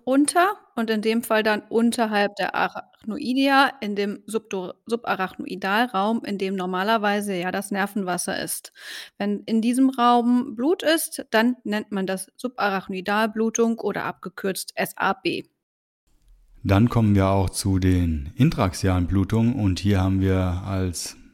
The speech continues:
Speaker 2: mehr oder weniger einzige Blutung die intrazerebrale Blutung, die I C B abgekürzt.
Speaker 1: Ja, I C B kann man auch intrazerebrale Blutung nennen, dann wird's vielleicht noch ein bisschen deutlicher, dass das dann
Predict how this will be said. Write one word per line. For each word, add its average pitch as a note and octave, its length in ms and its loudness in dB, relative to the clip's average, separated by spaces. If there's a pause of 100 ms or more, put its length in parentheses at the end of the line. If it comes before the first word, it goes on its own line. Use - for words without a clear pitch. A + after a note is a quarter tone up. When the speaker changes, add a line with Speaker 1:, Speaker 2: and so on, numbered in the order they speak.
Speaker 2:
mehr G2 120 0
oder F#2 100 0
weniger F#2 320 2
einzige G2 380 0
Blutung F#2+ 540 0 (580)
die F#2 460 2
intrazerebrale G#2 1000 0
Blutung, G2+ 520 2 (460)
die F#2+ 480 0 (100)
I C#3 140 0
C G#2+ 160 4
B F2+ 220 2
abgekürzt. F2 760 -6 (720)
Speaker 1:
Ja, G#3+ 240 2
I A#3 120 0
C A#3 180 0
B A#3+ 180 4
kann B3 160 -2
man A#3 140 2
auch G3+ 160 -2
intrazerebrale A#3+ 1160 2
Blutung A#3+ 420 0
nennen, A#3+ 260 2
dann G#3 160 -2
wird's A3+ 180 -2
vielleicht G#3+ 320 -2
noch G#3+ 80 -2
ein G#3+ 120 -2
bisschen A3 280 -4
deutlicher, A#3 560 0
dass G#3 240 -4
das G#3 240 -2
dann G3+ 300 -2